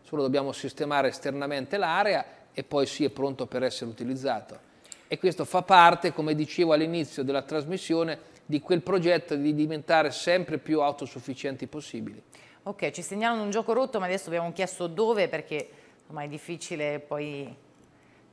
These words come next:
Speaker 2: capire e interpretare. Il marciapiede di Barchi quando verrà aggiustato?
Speaker 1: Il marciapiede di Barchi, se il prossimo consiglio approviamo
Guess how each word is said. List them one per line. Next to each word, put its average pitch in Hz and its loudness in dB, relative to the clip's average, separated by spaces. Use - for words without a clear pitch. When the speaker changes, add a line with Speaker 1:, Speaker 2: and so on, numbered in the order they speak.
Speaker 2:
capire 185 0
e 180 -2
interpretare. 156 0
Il 190 -6
marciapiede 247 2
di 247 0
Barchi 294 6
quando 269 0
verrà 220 2
aggiustato? 147 -2
Speaker 1:
Il 135 -14
marciapiede 202 2
di 262 0
Barchi, 269 4
se - -2
il 147 0
prossimo 165 0
consiglio 156 0
approviamo 147 0